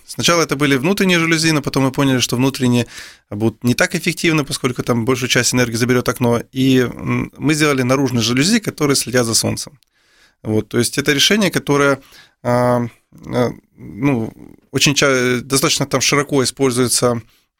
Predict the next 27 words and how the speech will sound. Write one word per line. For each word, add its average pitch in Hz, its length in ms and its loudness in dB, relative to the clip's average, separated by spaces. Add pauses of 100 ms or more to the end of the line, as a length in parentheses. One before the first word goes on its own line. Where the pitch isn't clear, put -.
а, 117 140 2
в 113 60 0
Европе, 147 440 2
вот 131 120 0
именно 127 240 2
наружные 123 420 2
жалюзи 123 480 0
для 123 340 -2
того, 139 200 0
чтобы 123 240 0
экономить 127 420 0
на 117 60 -4
кондиционировании. 113 680 2
А 117 60 2
мы 151 100 2
ещё 147 140 0
добавили 123 280 2
туда 117 120 -10
солнечные 123 360 -2
панели 160 340 0
и 117 40 0
сделали 127 200 0
действительно 117 360 -4
как 113 120 -2
бы 110 80 -2
уникальный 113 360 0
такой, 110 240 -6